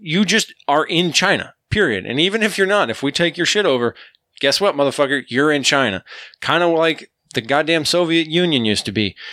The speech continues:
You could be in Crimea, but no, you're still part of the Soviet Union. That's, you were a Soviet. It's, it's, there's no difference in what's going on except the, the battlefield has shifted from the, this,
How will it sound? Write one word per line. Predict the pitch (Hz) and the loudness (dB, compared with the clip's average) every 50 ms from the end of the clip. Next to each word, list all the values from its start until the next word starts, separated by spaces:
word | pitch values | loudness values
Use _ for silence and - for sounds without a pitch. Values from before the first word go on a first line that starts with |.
| - _ | -16 _
You | - 135 139 | -4 -4 0
could | - 160 151 135 | 0 0 0 2
be | 160 165 160 156 156 | 2 2 2 0 -2
in | - 156 147 156 151 147 147 147 151 147 131 - - - - - - - - _ - | -2 -2 0 2 2 2 2 0 0 -2 -4 -8 -16 -20 -20 -20 -20 -20 -20 _ -10
Crimea, | - - 180 170 170 170 185 185 135 104 | -4 -2 -2 0 0 0 0 0 0 0
but | 98 117 113 | 0 0 0
no, | 117 143 | 0 0
you're | 139 131 135 131 | 0 0 0 0
still | - - 151 135 | 0 0 0 0
part | - 143 139 139 | 0 0 0 0
of | 131 | 0
the | 123 | 0
Soviet | 117 - 143 131 123 123 113 | 0 0 0 2 2 2 0
Union. | 110 120 139 127 104 90 101 - _ - | 2 2 0 0 0 -2 -8 -12 _ -2
That's, | 127 117 - - - - | -2 -2 -2 -4 -8 -6
you | 190 135 127 127 | -2 0 2 2
were | 123 123 120 110 - _ _ _ _ - | 2 0 -2 -4 -8 _ _ _ _ -4
a | 127 | -2
Soviet. | - - 147 143 131 104 92 - - - _ _ _ _ _ _ _ - | 0 2 2 2 0 -2 -4 -10 -12 -16 _ _ _ _ _ _ _ -6
It's, | 139 127 - - - - _ _ | -6 -4 -4 -4 -6 -6 _ _
it's, | - 170 147 - - - | -2 -2 -2 -2 -6 -8
there's | - 180 151 156 151 143 - - - | -8 -2 0 0 2 0 0 -4 -4
no | 156 139 135 139 156 190 208 202 | -4 -4 0 0 2 2 0 0
difference | 165 135 143 175 180 180 151 127 131 | -2 -2 -4 -2 -2 -2 -2 -2 -2
in | 127 120 | 0 0
what's | 135 127 - | 0 0 0
going | - - 135 131 127 131 | -2 0 0 0 2 2
on | 160 165 160 156 120 | 2 2 2 0 0
except | 117 120 - - - 160 147 - - 147 | -2 -2 0 0 2 0 0 -2 -4 -6
the, | 131 135 135 131 131 - - - | -2 0 0 0 -2 -6 -12 -12
the | - - 127 | -6 -6 -4
battlefield | 117 110 135 131 156 170 170 147 - - 139 127 123 120 104 | -2 0 0 2 2 2 2 0 0 -2 -2 0 0 0 -2
has | 101 98 113 110 | -2 -2 -2 0
shifted | - - - - 170 160 - - 139 127 110 | 2 2 2 2 2 0 0 0 -2 -2 0
from | - - 135 120 120 | 0 0 0 0 2
the, | 120 123 - 165 - - - - - - - _ | 0 -2 -2 -4 -12 -16 -16 -16 -16 -18 -10 _
this, | - 139 123 - - - | 0 2 2 2 0 -2